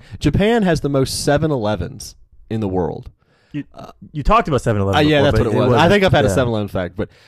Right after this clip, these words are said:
Speaker 1: Japan has the most seven elevens in the world. They have twenty thousand nine hundred different stores in the country. To compare to the, now, Japan is a lot smaller than the United States. Compare that to the, how many the U S has. We have only eight thousand five hundred.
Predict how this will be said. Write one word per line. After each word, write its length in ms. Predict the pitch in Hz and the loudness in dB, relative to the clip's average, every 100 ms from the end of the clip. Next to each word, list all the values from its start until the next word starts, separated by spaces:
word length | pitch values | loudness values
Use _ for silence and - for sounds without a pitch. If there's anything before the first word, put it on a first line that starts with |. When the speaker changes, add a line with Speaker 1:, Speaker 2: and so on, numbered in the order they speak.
| - | -8
Speaker 1:
Japan 320 | 131 147 196 190 | 0 2 4 2
has 180 | 175 | 0
the 100 | 151 | 0
most 300 | 143 135 117 | 0 0 0
seven 220 | - 127 131 | -2 0 0
elevens 280 | 120 113 | -2 -4
in 60 | 107 | -6
the 80 | 95 | -6
world. 380 | 92 90 82 110 | -4 -4 -4 -4
They 140 | 117 | -2
have 300 | 117 101 98 - - | -2 -2 -6 -10 -8
twenty 460 | - 143 151 208 | -4 -2 -2 -2
thousand 800 | 175 156 131 120 92 85 80 78 _ _ | -4 -2 0 0 -2 -6 -12 -18 _ _
nine 500 | 87 92 101 123 143 | -14 -8 -4 -4 -4
hundred 400 | 131 123 107 98 - - | -4 -6 -4 -6 -6 -6
different 340 | 113 131 - | -6 -6 -8
stores 500 | - - 104 82 76 | -10 -6 -2 -4 -6
in 120 | 95 | -10
the 80 | 95 | -10
country. 440 | - 90 - - - _ _ _ - | -8 -10 -8 -14 -18 _ _ _ -10
To 80 | 139 | -4
compare 340 | 131 113 143 156 | -2 0 0 0
to 60 | |
the, 120 | 123 | -2
now, 220 | 127 113 113 | -4 -6 -4
Japan 360 | 127 165 190 | -4 -2 -2
is 60 | 117 | -4
a 60 | |
lot 300 | 92 101 95 | -4 -2 -2
smaller 280 | - 101 87 | -2 -4 -4
than 60 | 82 | -4
the 60 | 82 | -8
United 200 | 82 90 | -10 -12
States. 320 | - 78 - - _ _ | -12 -12 -14 -20 _ _
Compare 420 | 139 127 139 151 | -6 -2 0 0
that 220 | 135 127 - | 0 -2 -4
to 120 | 110 | -6
the, 140 | 98 - | -6 -6
how 140 | 113 | -4
many 140 | 113 98 | -4 -4
the 80 | |
U 140 | 90 95 | -4 0
S 160 | 147 - | -2 -2
has. 280 | 92 87 | -8 -8
We 140 | 95 139 | -4 -2
have 160 | 123 - - | -2 -6 -6
only 260 | 110 107 - | -4 -4 -6
eight 200 | 117 110 | -10 -8
thousand 380 | 110 104 95 92 | -6 -6 -6 -6
five 200 | 95 90 | -8 -6
hundred. 280 | 85 82 | -8 -10